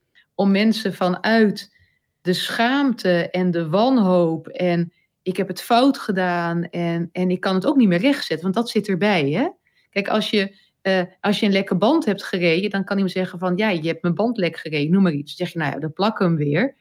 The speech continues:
en dan gaan we weer door. Dan kan je verder." Maar als er zulke casuïstiek is dat je het ook niet meer recht kunt zetten, dan, dan kost het wel even tijd om te komen tot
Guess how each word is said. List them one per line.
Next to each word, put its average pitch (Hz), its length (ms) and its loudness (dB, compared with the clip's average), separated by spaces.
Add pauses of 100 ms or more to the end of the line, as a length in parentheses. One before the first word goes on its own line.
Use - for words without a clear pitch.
(140)
en 220 120 0
dan 214 80 4
gaan 147 220 -4
we 170 120 2
weer 190 180 4
door. 226 240 4
Dan 170 120 -2
kan 208 220 0
je 185 100 2
verder." 208 300 0 (260)
Maar - 280 -8
als 196 80 -4
er 208 60 -4
zulke 294 320 0
casuïstiek 220 640 -2
is 202 160 -4
dat 202 180 -2
je 196 80 -6
het - 100 -8
ook 285 180 0
niet 208 140 6
meer 180 160 2
recht 285 260 -2
kunt 180 240 0
zetten, 233 680 0 (600)
dan, 208 540 2
dan 208 400 0
kost 277 220 0
het 311 140 0
wel 220 120 2
even 175 340 2
tijd 170 340 0
om 185 120 0
te 180 100 -6
komen 226 500 2
tot 180 380 -2